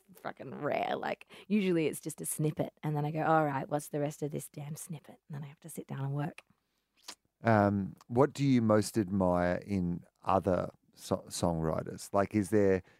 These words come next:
Speaker 2: you know, people that you point to and go, "I love the way that this person does this," or "the way that this person does this"?
Speaker 1: Oh, God, yeah. It's like, it's so lame, but the greats are the greats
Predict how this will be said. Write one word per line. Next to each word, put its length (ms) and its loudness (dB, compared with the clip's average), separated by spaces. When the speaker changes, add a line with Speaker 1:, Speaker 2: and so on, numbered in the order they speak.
Speaker 2:
you 160 4
know, 140 4
people 320 4
that 80 4
you 160 0
point 320 0
to 140 0
and 100 2
go, 200 4
"I 120 2
love 240 2
the 80 0
way 160 2
that 160 -4
this 160 -2
person 340 -2
does 240 -4
this," 260 -12
or 80 -12
"the 120 -4
way 160 2
that 180 -10
this 160 -4
person 420 -6
does 280 -10
this"? 260 -20
Speaker 1:
Oh, 300 0
God, 340 -4
yeah. 240 -4
It's 160 -10
like, 300 0
it's 200 -4
so 260 6
lame, 400 0
but 180 0
the 80 0
greats 400 2
are 60 0
the 120 2
greats 360 -2